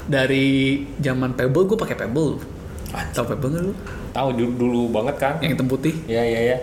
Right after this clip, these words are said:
Speaker 1: Anjir, itu smartwatch pertama anjir. Dan lucu sih kalau kata gua.
Speaker 2: Smart yang nggak smart.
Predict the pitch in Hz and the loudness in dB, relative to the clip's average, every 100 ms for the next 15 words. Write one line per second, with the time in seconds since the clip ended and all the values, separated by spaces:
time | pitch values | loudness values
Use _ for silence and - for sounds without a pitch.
0 | - - - - 160 160 185 170 160 190 | -4 -10 -10 -6 2 8 10 8 6 6
1 | 185 - - - - - - - 147 139 | 4 2 -6 -14 -14 -8 -2 2 2 4
2 | 143 - 135 147 185 156 147 180 180 - | 2 2 2 4 6 6 6 4 2 -4
3 | - - - - - - 147 170 269 285 | -12 -12 -10 -10 -8 -2 4 6 8 8
4 | 403 381 320 202 208 359 - 120 113 - | 8 6 4 4 2 2 0 -2 -2 0
5 | 123 113 110 113 117 | -2 0 0 0 0